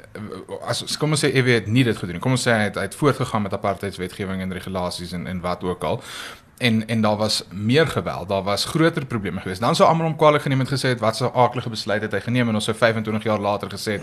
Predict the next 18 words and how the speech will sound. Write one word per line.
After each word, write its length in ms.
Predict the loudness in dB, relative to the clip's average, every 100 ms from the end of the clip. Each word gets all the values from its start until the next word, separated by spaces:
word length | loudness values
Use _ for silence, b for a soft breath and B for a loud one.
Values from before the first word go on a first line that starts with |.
| B B B
"Wel, 240 | 0 0 2
E 80 | 2
W 140 | 2
was 180 | 0 -4
verkeerd." 460 | -6 2 2 2
Ons, 220 | -2 -4 -2
ons 200 | -4 0
sit 200 | 0 2
nou, 360 | 2 4 2 -4 B B B B
ehm, 300 | 0 0 0
vyfentwintig 460 | 2 2 2 -2 0
jaar 180 | 0 2
later 400 | 2 2 0 0
en 160 | -2
ons 120 | -2
het 180 | -2 -2
ten 100 | -2
minste 440 | -2 -4 -6 -10